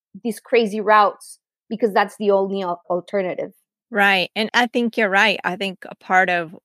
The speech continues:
Speaker 2: why we don't worry is because of that positivity that we have. And that thing that I've always heard, "Si Dios quiere," which I have my faith, but it was more of like, "Bueno, si Dios quiere, nos va a proveer."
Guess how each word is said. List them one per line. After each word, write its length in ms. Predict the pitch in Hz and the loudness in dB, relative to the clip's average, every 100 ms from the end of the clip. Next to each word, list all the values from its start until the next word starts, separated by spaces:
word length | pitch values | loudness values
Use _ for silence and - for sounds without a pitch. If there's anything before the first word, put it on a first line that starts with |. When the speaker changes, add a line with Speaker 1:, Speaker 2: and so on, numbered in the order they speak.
| _ | _
Speaker 2:
why 880 | 196 170 170 170 185 196 233 254 220 | -20 -10 -6 0 2 2 2 -2 -2
we 220 | 208 202 | -4 -4
don't 240 | 202 190 | -4 -4
worry 300 | 214 214 208 - | -2 -2 -2 -2
is 280 | 196 196 - | 0 0 -2
because 300 | 180 - 175 | -10 -6 -4
of 80 | 170 | -2
that 160 | 165 - | -2 -4
positivity 1200 | - 202 180 175 175 _ - 226 208 175 175 170 170 | -10 -4 -4 -4 -10 _ -12 -4 -4 -2 -2 -2 0
that 220 | 170 - | 0 0
we 160 | 180 | -2
have. 320 | 175 170 175 180 - - - - | 0 2 2 0 -6 -20 -14 0
And 500 | 247 262 226 214 196 | 4 6 6 4 4
that 280 | 185 175 - - | 4 2 0 -6
thing 200 | 185 180 | -6 -4
that 100 | 175 | -2
I've 240 | 175 165 - | -2 -4 -4
always 760 | - 180 185 185 185 180 180 | -2 0 2 2 2 -2 -6
heard, 400 | - 180 170 170 | -6 -4 -4 -4
"Si 160 | - 196 | -4 -4
Dios 340 | 190 196 196 | 0 0 -2
quiere," 480 | - 185 175 170 190 220 - - - | -4 -4 -2 -2 -2 -6 -14 -12 0
which 200 | 233 - - - | 0 2 -2 0
I 120 | 185 | 2
have 260 | 180 175 | 2 0
my 200 | 180 170 | 0 -4
faith, 420 | 165 - 156 208 - _ | -4 -6 -4 -4 -6 _
but 120 | 175 | -4
it 120 | 170 - | -2 -2
was 180 | 175 | -4
more 240 | 170 175 170 | -4 -4 -4
of 140 | 170 | -4
like, 180 | 170 160 | -6 -6
"Bueno, 260 | - 185 180 | -4 -2 -4
si 160 | - 175 | -6 0
Dios 260 | 208 262 | 2 0
quiere, 380 | - 220 247 370 | 2 2 2 2
nos 180 | 240 160 | -2 -2
va 140 | 170 | -2
a 40 | 165 | -2
proveer." 460 | 180 185 175 - | -2 0 0 -2